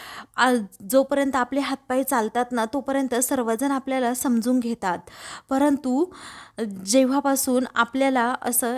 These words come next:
एकटं राहावं लागतं ना, आपले हातपाय चालत नाही ना, मग तेव्हा खरंच खूप अवघड कंडिशन होऊन बसते आणि आत्ता तो अनुभव येतोय."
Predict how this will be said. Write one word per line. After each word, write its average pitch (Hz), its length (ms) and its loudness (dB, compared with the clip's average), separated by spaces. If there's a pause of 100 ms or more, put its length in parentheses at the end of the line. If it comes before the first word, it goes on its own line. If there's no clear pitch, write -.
(120)
एकटं 233 300 -2
राहावं 285 360 0
लागतं 254 420 0
ना, 208 240 -2
आपले 247 220 0
हातपाय 240 460 -2
चालत 269 360 -2
नाही 233 320 0
ना, 220 260 0 (340)
मग 262 240 2 (160)
तेव्हा 254 440 0
खरंच 240 340 -2
खूप - 260 -8
अवघड 233 300 0
कंडिशन 233 560 -2
होऊन 254 300 2
बसते 196 500 -2 (280)
आणि 254 380 2
आत्ता 247 320 -2
तो 262 200 -2
अनुभव 233 500 -2
येतोय." 208 400 -2